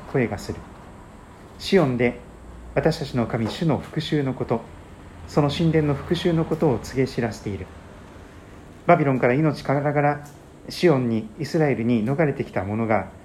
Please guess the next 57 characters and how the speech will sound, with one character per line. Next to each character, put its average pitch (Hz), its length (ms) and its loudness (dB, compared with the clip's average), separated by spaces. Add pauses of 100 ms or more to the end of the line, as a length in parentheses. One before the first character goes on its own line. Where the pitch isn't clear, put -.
(360)
叫 - 260 -2
ん 104 80 -2
で 98 80 -4
い 95 80 -6
ま 92 120 -6
す。 - 200 -16 (960)
主 - 180 4
の 117 80 6
復 - 180 -2
讐 165 220 4
の 156 80 4
こ 156 100 0
と、 - 240 2 (140)
そ - 160 2
の 113 80 2
神 151 180 2
殿 147 160 2
の 139 80 2
復 - 180 0
讐 160 200 2
の 147 100 2
こ 147 120 -4
と 180 120 6
を 113 80 2
告 107 180 -4
げ 113 80 0
知 - 140 -4
ら 113 80 2
せ - 140 -12
て - 80 -2
い 135 80 2
る」 170 100 0
と 117 120 2
語 - 340 -8
り 87 100 -10
ま 92 100 -6
す。 - 140 -14 (920)
二 165 100 8
十 135 140 4
九 147 140 0
節、 - 280 -4 (1300)
「バ 175 120 8
ビ 165 80 4
ロ 160 100 6
ン - 20 4
に 135 120 2
対 131 200 4
し - 60 -10
て、 131 260 2 (400)
射 170 100 4
手 156 140 8
を 120 40 6
呼 113 140 4
び 143 160 2
集 - 220 -4
め 127 60 2
よ。」 104 80 0